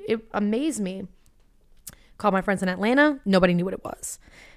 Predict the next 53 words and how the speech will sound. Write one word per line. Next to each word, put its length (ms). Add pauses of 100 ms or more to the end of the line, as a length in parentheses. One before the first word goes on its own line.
They're 140
not 160
drinking 280
it. 260
It's 160
not 180
at 60
the 80
bars. 460
It's 140
not 120
at 100
the 60
pregames. 640
It's 160
not 280
anywhere. 540 (600)
And 540
so 160
I 120
had 140
mocked 380
up, 180
like, 160
an 80
urban 320
branded 320
hard 240
seltzer, 500
and 120
I 40
go, 220
"It's 100
called 240
Fang," 400
and 80
I'd 200
show 260
it 80
to 80
people 380
at 100
school. 500 (540)
And, 720
uh, 560 (280)
luckily, 380
one 140
of 80
our 100
friends, 340
Nick, 460
was 220
like, 400